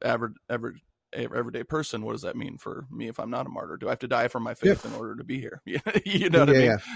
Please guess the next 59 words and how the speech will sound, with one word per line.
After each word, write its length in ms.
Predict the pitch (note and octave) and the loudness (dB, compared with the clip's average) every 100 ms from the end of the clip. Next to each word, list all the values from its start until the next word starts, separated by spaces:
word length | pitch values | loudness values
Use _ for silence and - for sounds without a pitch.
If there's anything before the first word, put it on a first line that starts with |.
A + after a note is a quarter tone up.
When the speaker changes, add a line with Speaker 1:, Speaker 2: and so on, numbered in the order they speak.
| - | 4
Speaker 1:
I 60 | C3+ | 4
think 160 | C3+ | 6
that 80 | C3+ | 4
would 100 | B2+ | 6
be 80 | B2+ | 4
a 60 | A#2+ | 6
question 460 | B2+ B2+ B2 A#2 | 4 4 0 -2
somebody 320 | - B2+ A#2+ | 0 2 4
would 120 | A2+ A2+ | 4 4
ask 360 | A#2 A#2 - - | 4 2 -6 -10
if 140 | A#2 | -4
they 140 | A#2 A2+ | -2 0
heard 340 | B2 A2+ A2+ | 0 -2 -6
the 80 | B2+ | -8
scripture 560 | - B2 - A2 A#2 C#3 - | -6 -6 -6 -8 -10 -12 -10
out, 220 | A2+ F2+ - | -8 -6 -4
out 160 | - - | -4 -4
of 120 | - | -4
context. 680 | A#2 A#2+ - - - - - _ _ _ _ _ | -4 -2 -2 -4 -6 -12 -20 _ _ _ _ _
Speaker 2:
Yeah. 120 | - G3+ | 0 0
Speaker 1:
Uh, 260 | - - - - | 0 -4 -6 0
"Well, 140 | C3+ | 2
what 100 | D#3 | 4
about 240 | D#3+ D#3+ | 4 4
me? 320 | E3+ A#3 - - | 2 -2 -2 -6
What, 200 | - C3 - C3 | -4 -2 -4 -2
do 120 | B2+ | 0
I 40 | |
have 80 | B2+ | 0
to 80 | B2 | 0
go 100 | B2 | 0
out 100 | B2 | 0
and 80 | B2 | -4
get 180 | B2+ - _ - | -6 -8 _ -6
killed 200 | C#3 D3 | -4 -2
for 120 | - | -4
my 180 | B2+ D#3 | -2 -2
faith 400 | - - - - - | -4 -10 -12 -12 -8
in 100 | - | -6
order 240 | - - | -6 -6
to 80 | G#2 | -6
be 140 | - | -8
there?" 260 | - - - _ _ _ _ _ - | -8 -10 -14 _ _ _ _ _ -4
Speaker 2:
Yeah, 160 | G3 - | -2 0
I 120 | D#3+ | 0
think, 280 | D#3+ A#3+ - | 0 0 2
um, 280 | - C3+ B2 - - | 4 4 2 -6 -4
I 60 | D#3+ | 2
mean, 100 | F#3+ | 4
I 80 | G3+ | 6
think 140 | C4 | 6
that's 120 | C#3+ | 6
a 60 | A#2+ | 6
fair 140 | B2 | 4
question. 380 | - A#2+ - E2+ | 6 2 2 0
I 100 | F2 | 2
taught 180 | A#2+ B2+ | 4 6
a 40 | |
Bible 420 | G2+ G#2 G2+ F2 | 6 6 6 2